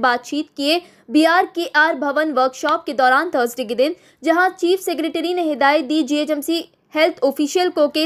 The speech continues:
तमाम शहर हैदराबाद के कॉलोनीज में सौ फीसद वैक्सीनेशन करवाए। उन्होंने साथ ही कहा कि मेडिकल और म्युनिसिपल स्टाफ मेंबर्स एक सर्वे मुनक्किद करें,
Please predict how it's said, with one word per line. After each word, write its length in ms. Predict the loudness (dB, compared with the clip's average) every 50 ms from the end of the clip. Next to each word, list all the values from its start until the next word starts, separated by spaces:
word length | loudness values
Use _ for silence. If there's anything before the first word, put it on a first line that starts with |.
| 0 0
तमाम 380 | 0 0 0 0 0 0 -2 -2 -4
शहर 260 | -4 -2 0 0 0 0 0 2
हैदराबाद 520 | 0 0 0 -2 -2 2 2 2 2 0 -2
के 100 | -6 -2
कॉलोनीज 520 | 0 0 0 0 0 -4 -4 -4 -4 -4 -4
में 200 | -4 -4 -4 -4 -6 _ _ _ _ -4
सौ 260 | 0 2 4 4 2 2
फीसद 400 | 2 2 2 2 0 -4 -4 -2
वैक्सीनेशन 640 | 0 -2 -2 -2 -6 -6 -6 -6 -4 -4 -6 -4 -2
करवाए। 400 | -2 -2 0 0 0 0 0 -2 -4
उन्होंने 340 | -4 -2 -2 0 0 0 0
साथ 280 | 2 2 0 0 0 -2
ही 60 | -2
कहा 300 | 0 -2 0 0 0 -2
कि 140 | -2 -2 -2
मेडिकल 400 | 0 0 -2 0 2 2 2 2 2 2
और 200 | 2 2 0 0
म्युनिसिपल 500 | -2 -4 -4 -4 -4 -2 0 0 0 -2
स्टाफ 400 | -4 -2 0 2 2 2 0 -2
मेंबर्स 460 | -4 -4 -2 0 0 0 0 -2 -6 -8 -8
एक 140 | -8 -8 -6
सर्वे 360 | -4 -2 0 0 0 0 -2
मुनक्किद 420 | -2 -2 -2 -4 -4 -6 -6 -2 0
करें, 240 | 0 2 2 0